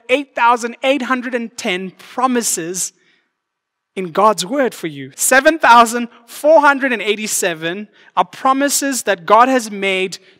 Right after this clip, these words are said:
to us, mankind. Seven thousand four hundred and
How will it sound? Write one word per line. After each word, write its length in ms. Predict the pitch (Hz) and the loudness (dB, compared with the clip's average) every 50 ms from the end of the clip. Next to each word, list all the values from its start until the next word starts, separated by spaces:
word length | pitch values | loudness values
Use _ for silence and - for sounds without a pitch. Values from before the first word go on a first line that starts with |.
| _ - | _ -8
to 160 | - 226 269 _ - | -8 -8 -10 _ 0
us, 500 | 240 226 196 - - - - - - - _ _ _ _ _ | 2 2 2 0 -2 -6 -6 -6 -10 -14 _ _ _ _ _
mankind. 1000 | - 170 175 175 196 220 226 220 214 202 - 233 226 214 190 156 135 131 127 - _ _ _ _ _ _ _ _ _ _ _ | -12 -10 -6 -4 -2 -2 -2 -4 -6 -6 -4 -2 -2 -2 -2 -4 -8 -12 -18 -20 _ _ _ _ _ _ _ _ _ _ _
Seven 520 | - - - - - 330 330 359 349 339 | -8 -6 -2 2 2 2 2 2 -2 -2
thousand 440 | 320 311 285 285 285 277 294 277 240 | 0 2 2 2 2 0 -4 -6 -8
four 300 | - - - 330 339 302 | -4 -2 -2 0 2 4
hundred 280 | 302 285 285 262 269 247 | 4 2 2 2 -2 -2
and 120 | 226 | -2